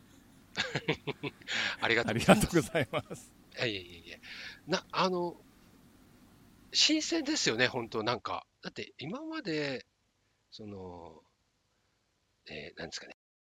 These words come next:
Speaker 1: おー、全く、なんだろう、真逆っていうかわかんないけど、こう、もうちょっとなんかこう、結構、なんていうんですかね、その場の、こう、グルーヴというか、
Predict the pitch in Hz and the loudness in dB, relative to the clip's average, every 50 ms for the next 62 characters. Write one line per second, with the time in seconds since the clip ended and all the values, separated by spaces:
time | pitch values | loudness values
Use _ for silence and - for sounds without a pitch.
0 | _ _ _ _ _ _ _ - 95 101 98 98 98 95 92 90 90 90 87 95 | _ _ _ _ _ _ _ -12 -10 -8 -8 -8 -8 -8 -8 -8 -8 -10 -8 -8
1 | 82 85 - - 139 - - 117 110 - _ - - 95 90 - - - - - | -10 -6 -6 -6 -4 -2 -4 -4 -4 -6 _ -8 -8 -6 -6 -8 -10 -10 -14 -16
2 | _ - - - 101 101 123 139 - - 170 - _ - 156 147 139 135 135 131 | _ -10 -8 -6 -2 0 0 0 0 -2 -6 -8 _ -6 -6 -4 -4 -6 -8 -10
3 | 123 - - _ _ _ _ - - 95 82 - - - - - - - 76 73 | -10 -14 -16 _ _ _ _ -6 -4 -4 -4 -6 -8 -14 -18 -16 -14 -14 -16 -14
4 | 73 80 - - - 156 180 226 226 185 139 101 87 - - - - - - - | -16 -18 -16 -14 -12 -8 -6 -4 -2 0 0 -2 -2 -4 -10 -20 -20 -20 -20 -20
5 | - - - _ _ _ _ _ _ - - 95 87 87 90 90 - - - _ | -20 -20 -20 _ _ _ _ _ _ -10 -10 -8 -8 -10 -12 -16 -20 -20 -20 _
6 | _ _ _ _ _ - - 95 95 90 - 92 - - 85 - 73 - - - | _ _ _ _ _ -20 -18 -16 -14 -12 -14 -12 -12 -14 -14 -14 -14 -16 -16 -18
7 | - - - - - - - _ _ - 131 - _ - 139 131 131 127 123 - | -18 -16 -18 -18 -18 -20 -20 _ _ -8 -8 -8 _ -4 -2 -2 0 -2 -4 -6
8 | - _ _ _ _ _ _ _ _ _ _ - - - - - - - - - | -10 _ _ _ _ _ _ _ _ _ _ -16 -16 -16 -16 -18 -16 -14 -12 -10
9 | 98 110 - - _ _ _ - - - 110 110 123 120 123 123 117 113 113 110 | -10 -12 -12 -14 _ _ _ -8 -8 -6 -6 -6 -4 -2 -2 0 0 0 -2 -4
10 | - _ _ _ _ _ _ _ _ _ _ _ _ _ _ _ _ _ _ - | -6 _ _ _ _ _ _ _ _ _ _ _ _ _ _ _ _ _ _ -20
11 | - 95 87 82 82 82 - _ _ _ _ _ _ _ _ - 95 104 104 101 | -20 -18 -16 -16 -16 -18 -20 _ _ _ _ _ _ _ _ -14 -10 -6 -6 -6
12 | 98 95 104 - 107 95 92 - - 80 69 - | -6 -8 -10 -8 -8 -10 -8 -4 -4 -4 -4 -4